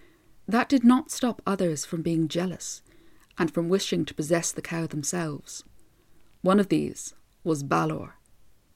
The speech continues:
Balor of the Baleful Eye, Balor of the Fomorian, whose fortress lay on Tory Island. At this time there were three peoples living in the land of Ireland, the Fir Bolg, the Bagmen, the hard-working men of the soil,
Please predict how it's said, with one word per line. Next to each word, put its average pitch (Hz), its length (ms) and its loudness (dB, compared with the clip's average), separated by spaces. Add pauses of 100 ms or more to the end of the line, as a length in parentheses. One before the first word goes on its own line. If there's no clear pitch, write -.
(180)
Balor 175 540 4
of 170 80 -10
the 156 80 -4
Baleful 160 640 0
Eye, 151 400 -4 (220)
Balor 190 520 6
of 170 120 -2
the - 80 -8
Fomorian, 165 640 0 (420)
whose - 200 -2
fortress 180 460 2
lay 165 300 4
on 143 160 -4
Tory 156 340 -2
Island. 156 540 -6 (680)
At 214 140 0
this 277 120 2
time 208 300 0
there 185 100 2
were 180 60 2
three 208 320 0
peoples 180 480 -2
living 165 260 0
in 160 100 4
the 160 60 0
land 160 260 2
of 143 120 -8
Ireland, 147 480 -8 (260)
the 180 80 -6
Fir 214 240 6
Bolg, 190 380 0 (420)
the 175 80 -2
Bagmen, 175 640 2 (400)
the 170 80 -8
hard-working 185 1040 2
men 175 180 2
of 175 120 -4
the - 40 -12
soil, 160 480 -4